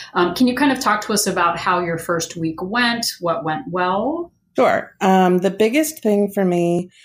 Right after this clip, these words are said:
Speaker 2: was really stopping sugar. And I knew when we talked about it that that was going to be the hardest thing for me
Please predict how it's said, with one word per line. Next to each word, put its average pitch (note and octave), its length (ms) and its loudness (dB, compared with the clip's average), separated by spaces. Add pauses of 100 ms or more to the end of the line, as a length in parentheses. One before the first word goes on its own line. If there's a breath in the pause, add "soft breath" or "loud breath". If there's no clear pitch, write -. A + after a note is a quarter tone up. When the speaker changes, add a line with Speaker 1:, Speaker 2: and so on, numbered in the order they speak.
(140 soft breath)
Speaker 2:
was F3+ 200 0
really E3+ 260 4
stopping D3+ 460 0
sugar. E3+ 600 -4 (380 soft breath)
And F3 120 0
I E3+ 120 2
knew F3+ 360 4
when E3+ 200 0
we D#3+ 100 0
talked D3+ 320 -2
about E3+ 240 0
it F#3+ 160 0
that F#3 140 -4
that D3+ 160 0
was D#3+ 120 -6
going D#3 280 -2
to D#3+ 80 -4
be D#3 100 -2
the D#3 100 0
hardest D3+ 440 -2
thing D#3 280 -2
for D#3+ 200 -4
me E3+ 340 -2